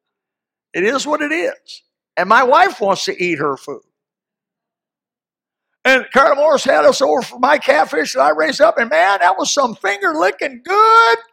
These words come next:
catfish. But it's not kosher.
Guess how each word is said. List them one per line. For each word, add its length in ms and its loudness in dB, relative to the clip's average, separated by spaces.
catfish. 840 -6
But 140 -2
it's 200 -10
not 280 -2
kosher. 680 -14